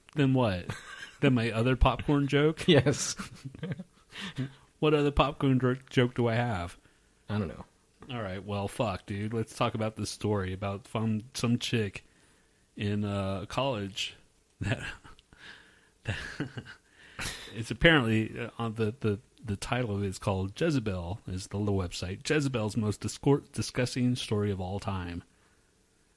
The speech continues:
Speaker 1: Take a wild guess at what it is.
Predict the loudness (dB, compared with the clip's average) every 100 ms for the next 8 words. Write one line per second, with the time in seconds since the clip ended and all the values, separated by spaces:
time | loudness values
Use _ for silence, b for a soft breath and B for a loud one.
0 | _ _ _ _ _ _ _ _ -8 -4
1 | -2 -2 -4 -4 -4 -4 -4 -4 -4 -8
2 | -12 -20